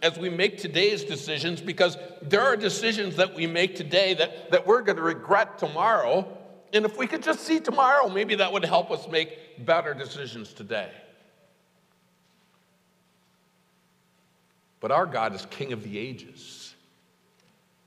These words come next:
He knows the past, the present, and the future. He is so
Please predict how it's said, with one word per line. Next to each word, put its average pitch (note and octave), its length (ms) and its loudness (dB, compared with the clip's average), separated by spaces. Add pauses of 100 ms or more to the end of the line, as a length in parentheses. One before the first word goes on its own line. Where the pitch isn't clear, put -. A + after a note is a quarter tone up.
(500)
He D#3 260 -2
knows F3 320 4
the C3 60 -8
past, B2+ 480 -2
the - 60 -16
present, B2+ 420 2
and G2 160 -12
the F#2 40 -12
future. B2 400 -10 (160)
He G#3 180 2
is - 120 -2
so F#3 640 0